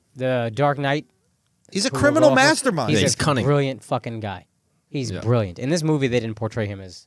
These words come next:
Speaker 1: intelligent in any way.
Speaker 2: And that's why I hated the talk show scene. Show me the charm, the cunning,
Speaker 1: Yeah.
Speaker 2: and the dominance that, like, if you took him from a shell of a human being to the charm, the cunning, to the dominance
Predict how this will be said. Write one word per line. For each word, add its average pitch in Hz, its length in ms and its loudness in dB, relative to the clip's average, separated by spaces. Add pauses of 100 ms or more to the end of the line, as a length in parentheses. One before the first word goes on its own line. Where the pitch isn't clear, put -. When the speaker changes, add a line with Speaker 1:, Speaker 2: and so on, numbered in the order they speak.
(160)
Speaker 1:
intelligent 110 640 -6
in 107 60 -10
any 113 200 -6
way. 95 200 -12
Speaker 2:
And 170 120 2
that's 180 180 0
why 202 120 4
I 190 40 0
hated 185 300 -2
the 180 60 -6
talk 220 260 2
show - 160 2
scene. 110 440 -4
Show 254 440 4
me 277 220 2
the 214 140 4
charm, 262 640 4
the 220 100 2
cunning, 233 680 0 (200)
Speaker 1:
Yeah. 110 340 -8
Speaker 2:
and 196 440 4 (260)
the 151 200 2
dominance 156 960 2 (120)
that, 202 240 4 (480)
like, 175 260 2
if 185 200 0
you 220 140 6
took - 380 2
him 233 240 -2
from 147 380 -2 (460)
a 139 140 -2
shell 190 520 0
of 160 120 0
a 151 80 0
human 151 340 -4
being 147 380 -4 (340)
to - 140 -4
the 120 80 -2
charm, 156 440 -2
the 147 80 -2
cunning, 143 300 -4
to 127 100 -6
the 117 80 -2
dominance 131 440 -6